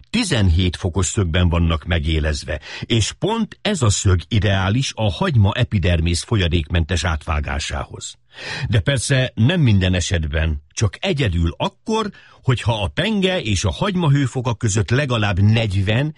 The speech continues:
de nem több, mint ötven Celsius fok a különbség. Szóval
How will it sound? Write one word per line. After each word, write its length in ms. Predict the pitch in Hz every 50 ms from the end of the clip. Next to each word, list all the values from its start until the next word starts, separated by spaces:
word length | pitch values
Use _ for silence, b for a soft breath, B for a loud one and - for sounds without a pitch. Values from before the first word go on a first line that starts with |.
| B B B
de 200 | B 76 90 101
nem 280 | 101 117 165 202 180 135
több, 300 | - - 117 156 147 131
mint 280 | 135 139 135 127 - _
ötven 480 | - 208 220 - - 107 95 87 87 85
Celsius 600 | - - 110 101 98 90 85 92 90 90 87 -
fok 160 | - 101 90
a 60 | - 82
különbség. 800 | - - 92 80 76 67 65 - - - 71 - - - - _ _ _ B B B B B B B B B B B B
Szóval 580 | B - 254 240 233 214 226 220 214 214 190